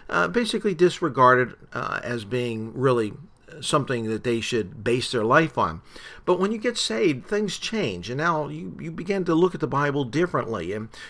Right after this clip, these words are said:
you see it as a divine book, a holy book, a, an inspired book from God. And so salvation is so necessary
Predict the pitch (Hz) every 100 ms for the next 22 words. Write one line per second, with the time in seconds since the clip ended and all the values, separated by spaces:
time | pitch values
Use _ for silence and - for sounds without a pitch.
0 | - 151 - 226 180 143 143 139 127 147
1 | 156 127 123 123 123 220 165 107 120 117
2 | - 117 - - - 151 147 - - -
3 | 180 151 117 98 127 117 - 110 101 123
4 | 107 80 - - _ - - _ - -
5 | - 147 180 156 170 151 151 175 160 117
6 | - - - - 120 - 156 139 143 143
7 | 120 - 110 98 87